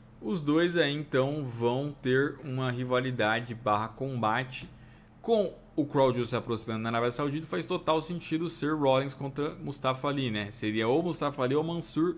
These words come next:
Mansur hoje tá em outro show, em uma outra vibe. Então,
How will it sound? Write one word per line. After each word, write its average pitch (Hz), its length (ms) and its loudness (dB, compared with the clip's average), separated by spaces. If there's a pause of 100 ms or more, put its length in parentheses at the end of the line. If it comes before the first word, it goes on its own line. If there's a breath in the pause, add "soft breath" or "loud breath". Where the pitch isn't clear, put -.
Mansur 123 440 -2
hoje 117 160 -2
tá 127 100 -6
em 117 120 -4
outro 107 200 -2
show, 123 260 2
em 113 40 -2
uma 110 160 2
outra 123 320 2
vibe. 131 460 2 (840 loud breath)
Então, 139 640 0